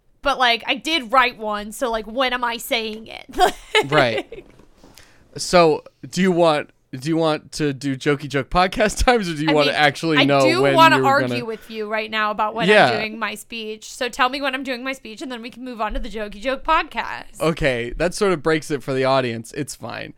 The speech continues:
Speaker 1: <laughs>
Speaker 2: Uh, the
Speaker 1: They
Speaker 2: rehearsal
Speaker 1: like it.
Speaker 2: dinner. The rehersal dinner
Speaker 1: That's
Speaker 2: would
Speaker 1: what
Speaker 2: be
Speaker 1: I
Speaker 2: the
Speaker 1: thought.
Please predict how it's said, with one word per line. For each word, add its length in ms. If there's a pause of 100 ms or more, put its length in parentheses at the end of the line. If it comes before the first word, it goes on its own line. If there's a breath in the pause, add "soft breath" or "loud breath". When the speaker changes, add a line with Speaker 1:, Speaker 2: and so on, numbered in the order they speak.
Speaker 1:
<laughs> 120 (100)
Speaker 2:
Uh, 200
the 100
Speaker 1:
They 160
Speaker 2:
rehearsal 120
Speaker 1:
like 160
it. 120
Speaker 2:
dinner. 320 (340 soft breath)
The 80
rehersal 460
dinner 220
Speaker 1:
That's 200
Speaker 2:
would 60
Speaker 1:
what 100
Speaker 2:
be 80
Speaker 1:
I 0
Speaker 2:
the 60
Speaker 1:
thought. 100